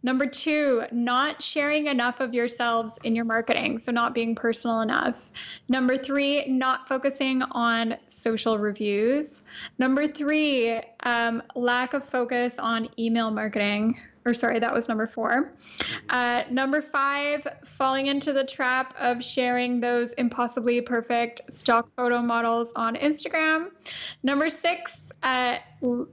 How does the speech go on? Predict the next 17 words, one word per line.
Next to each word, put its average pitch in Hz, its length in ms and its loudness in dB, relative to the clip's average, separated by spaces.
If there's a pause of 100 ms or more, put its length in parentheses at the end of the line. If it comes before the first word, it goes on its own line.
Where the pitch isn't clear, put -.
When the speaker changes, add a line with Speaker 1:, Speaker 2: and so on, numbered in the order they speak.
Speaker 1:
no 277 380 2
investing 247 640 -2
of 233 140 2
money 220 440 0
in 220 200 -2
Facebook 220 480 -2
and 254 120 -2
Google 302 220 2
ads. 285 500 0
And 247 120 2
number 254 260 2
seven, 254 600 0 (360)
having 254 320 0
an 247 140 2
overly 233 380 0
complex 220 680 -2
website. - 840 0